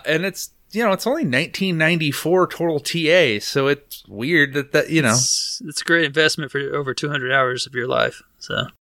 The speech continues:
Speaker 1: It's a fun game. I really enjoyed it. I enjoyed playing it with a group. Uh, we were called the Ninth Street Pigeons.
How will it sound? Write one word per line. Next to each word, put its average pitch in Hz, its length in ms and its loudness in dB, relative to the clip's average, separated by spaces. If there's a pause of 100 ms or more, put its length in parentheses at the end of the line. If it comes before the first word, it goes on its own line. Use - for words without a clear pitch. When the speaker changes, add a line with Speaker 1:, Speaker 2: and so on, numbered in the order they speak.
(240)
Speaker 1:
It's 214 200 2
a 285 80 4
fun 180 300 0
game. 147 400 0
I 131 140 0
really 143 560 0
enjoyed 123 400 2
it. 135 280 2
I 117 60 2
enjoyed 127 480 2
playing 135 400 2
it 127 180 2
with 123 340 -2
a 113 80 -2
group. 175 380 2 (480)
Uh, 110 320 2
we 120 180 2
were 120 160 -2
called 120 460 2
the 113 140 0
Ninth 110 280 0
Street - 380 -4
Pigeons. 147 720 0